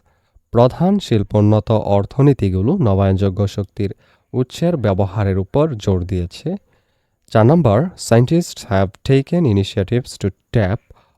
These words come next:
alternative energy sources।" বিজ্ঞানীরা বিকল্প শক্তির উৎস ব্যবহারের জন্য পদক্ষেপ নিয়েছেন। এরপর ডি নাম্বারে আরও একটা কোয়েশ্চেন রয়েছে, এখানে বলা হয়েছে, "Complete the following passages with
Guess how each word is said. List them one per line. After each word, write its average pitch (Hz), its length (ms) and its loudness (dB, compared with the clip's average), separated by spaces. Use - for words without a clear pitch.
alternative 139 640 2
energy 98 380 0
sources।" 95 520 -6
বিজ্ঞানীরা 139 520 2
বিকল্প 123 520 2
শক্তির 107 400 -4
উৎস - 260 -4
ব্যবহারের 95 600 0
জন্য 101 320 -2
পদক্ষেপ 110 560 -2
নিয়েছেন। 98 680 0
এরপর 117 460 -2
ডি 117 120 4
নাম্বারে 135 320 4
আরও 101 180 2
একটা 95 180 -6
কোয়েশ্চেন 104 420 -2
রয়েছে, 143 400 -2
এখানে 104 240 0
বলা 92 200 0
হয়েছে, 92 260 -4
"Complete 98 580 -2
the 101 160 0
following 123 360 4
passages 107 440 0
with 92 120 -2